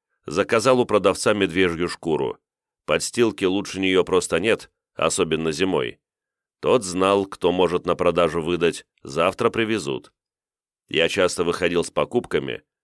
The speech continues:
потом возвращался с пустыми руками и продолжал покупать. По сути, спустил всё, что было из денег на это. Покинув магазин, по пути снова убрал покупки,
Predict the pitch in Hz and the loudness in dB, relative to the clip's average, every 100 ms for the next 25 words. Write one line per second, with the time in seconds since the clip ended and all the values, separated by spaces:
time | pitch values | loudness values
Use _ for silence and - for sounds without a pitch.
0 | _ - - 127 143 123 104 87 76 - | _ -6 -2 2 2 2 2 0 0 2
1 | 90 107 - 107 - _ - 87 82 82 | 2 2 0 -2 -2 _ -10 -8 -6 -4
2 | 71 65 67 87 104 110 104 _ _ _ | -4 -4 -4 -2 0 0 -2 _ _ _
3 | 143 147 135 104 87 78 80 98 98 - | -4 0 2 4 2 2 0 -2 -4 -6
4 | 90 64 55 - _ _ _ _ _ _ | -4 -4 -4 -10 _ _ _ _ _ _
5 | - - - 143 139 127 - 113 - 120 | -4 -2 0 -2 0 -2 -4 -6 -2 -2
6 | 110 - 117 - 87 80 78 80 80 80 | -2 2 0 2 -2 0 0 0 0 -2
7 | 73 71 78 73 67 67 62 - _ _ | -2 -4 -2 -2 -2 -4 -8 -10 _ _
8 | _ _ _ _ - 76 - 147 113 98 | _ _ _ _ -4 -2 0 0 2 0
9 | 78 82 87 131 127 71 78 78 131 - | 0 0 0 -4 -4 -6 -6 -6 -4 -4
10 | 90 98 87 85 82 82 73 67 - 120 | 0 0 0 0 2 2 0 -4 -6 -8
11 | - 113 | -4 -4